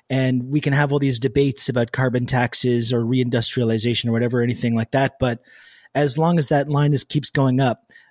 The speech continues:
uh, they're not gonna be motivated to take kind of any real action on this. And that's what we all have the ability to affect, uh, when we work together and we, we have that kind of a, a goal in mind.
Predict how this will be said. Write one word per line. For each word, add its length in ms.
uh, 320
they're 240
not 200
gonna 140
be 120
motivated 560
to 80
take 280
kind 160
of 160
any 400
real 340
action 360
on 140
this. 400
And 180
that's 380
what 200
we 140
all 140
have 140
the 120
ability 400
to 160
affect, 580
uh, 180
when 260
we 100
work 180
together 440
and 140
we, 280
we 200
have 220
that 160
kind 160
of 100
a, 240
a 200
goal 380
in 160
mind. 500